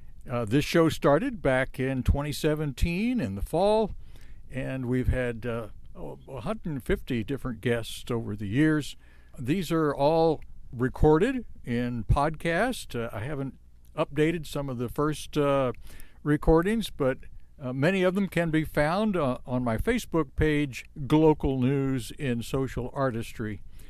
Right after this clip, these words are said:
And, uh, as always, the last, uh, twenty-five shows can be found here on K O P N dot org.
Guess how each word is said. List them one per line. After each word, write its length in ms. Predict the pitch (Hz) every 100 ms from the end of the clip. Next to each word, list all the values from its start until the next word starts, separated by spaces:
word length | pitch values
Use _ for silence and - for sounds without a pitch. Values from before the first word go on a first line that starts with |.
| - - - - -
And, 400 | 143 139 139 135
uh, 100 | 131
as 220 | 151 139 127
always, 400 | 151 151 143 -
the 120 | 135
last, 600 | 143 165 156 - - -
uh, 380 | 139 127 120 110 - - - - - -
twenty-five 880 | - 180 151 113 - 185 220 135 104
shows 600 | - 135 113 113 185 196
can 300 | - - 127
be 160 | 120 127
found 560 | - 131 123 123 123 - -
here 320 | 147 165 156
on 300 | 139 131 120 - -
K 220 | 156 151
O 140 | 151
P 300 | 135 156 151
N 240 | 151 143 135
dot 320 | 127 135 135
org. 580 | 143 170 190 143 190 196